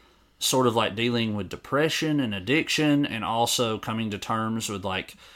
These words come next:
uh, being, like, a first-generation immigrant 'cause both of her parents are Korean, and she is kind of understanding what it means to be Korean American and, like, uh,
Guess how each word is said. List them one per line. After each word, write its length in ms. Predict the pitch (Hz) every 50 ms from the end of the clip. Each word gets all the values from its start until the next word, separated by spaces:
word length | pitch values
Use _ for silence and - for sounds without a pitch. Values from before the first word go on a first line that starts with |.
| - - - - _ -
uh, 240 | - 95 95 95 92
being, 280 | 90 98 101 104 107 107
like, 180 | 104 98 95 -
a 80 | 95
first-generation 840 | - - 110 110 107 - - 117 107 110 104 104 101 98 - - 98
immigrant 520 | - 110 117 135 147 143 135 135 139 - -
'cause 140 | - 107 95
both 240 | 98 101 104 -
of 80 | 107 98
her 100 | 110 104
parents 500 | - - 107 104 104 104 101 98 95 -
are 120 | 95 87
Korean, 760 | 87 - - 98 90 95 104 113 113 120 117 117 113 113 113 -
and 400 | - 95 95 92 90 92 92 92
she 360 | - - 98 95 90 90 92
is 220 | 90 90 87 - -
kind 240 | - 104 98 98
of 120 | 95 90 87 - _ _ _ _ _ _ _ -
understanding 580 | - 107 107 107 101 - - 107 101 101 104 101
what 100 | 98 101
it 60 | - 101
means 240 | 104 101 101 -
to 60 | - 101
be 100 | 101 92
Korean 420 | - - 101 92 95 98 95 90
American 760 | 90 90 104 127 147 147 139 - - 139 131 131 131 127 127
and, 300 | - 71 104 98 95 95
like, 320 | 92 92 90 80 - - - - - - - - - - - _ _ -
uh, 380 | 113 110 98 98 95 92 90